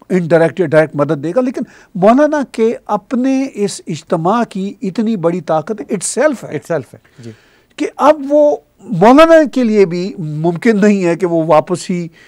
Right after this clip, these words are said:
Speaker 1: ان کی خالی ہاتھ ہو۔
Speaker 2: ہاں، لیکن وہ اصل میں مسئلہ یہ نا کہ صرف ان کی اپنی طاقت تو تھی ہی،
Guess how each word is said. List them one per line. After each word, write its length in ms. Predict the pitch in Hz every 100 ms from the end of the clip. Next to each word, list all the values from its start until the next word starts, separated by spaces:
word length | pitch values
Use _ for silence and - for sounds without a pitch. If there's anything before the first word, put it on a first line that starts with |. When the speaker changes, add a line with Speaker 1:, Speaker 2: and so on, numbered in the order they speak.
| _ 202
Speaker 1:
ان 120 | 151
کی 120 | 170
خالی 380 | - 151 147 139
ہاتھ 300 | 123 113 -
ہو۔ 40 |
Speaker 2:
ہاں، 160 | 123 147 -
لیکن 280 | 208 247 233
وہ 440 | 226 247 220 185
اصل 180 | 160 208
میں 80 | 202
مسئلہ 260 | 156 190
یہ 40 | 190
نا 80 |
کہ 100 | 214
صرف 200 | 196 196 175
ان 140 | 165
کی 260 | 156 196 196
اپنی 240 | - 180
طاقت 640 | 151 139 170 160 _ _ 175
تو 140 | 165
تھی 300 | - 185 190
ہی، 140 | 147